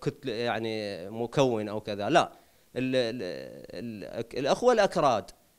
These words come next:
يتجم-، يعني شوف اختلافاتهم والاتهامات المتبادلة بيناتهم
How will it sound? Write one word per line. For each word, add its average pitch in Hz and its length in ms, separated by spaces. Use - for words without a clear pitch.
يتجم-، 143 420
يعني 139 420
شوف 143 200
اختلافاتهم 147 760
والاتهامات 135 600
المتبادلة 127 600
بيناتهم 123 720